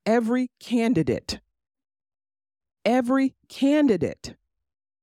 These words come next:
who wants to be elected president of the United States will have to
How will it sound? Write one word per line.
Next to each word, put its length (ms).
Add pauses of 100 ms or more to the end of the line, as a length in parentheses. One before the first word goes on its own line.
(1000)
who 100
wants 360
to 100
be 180
elected 540
president 720 (100)
of 120
the 100
United 440
States 540 (800)
will 320
have 500
to 420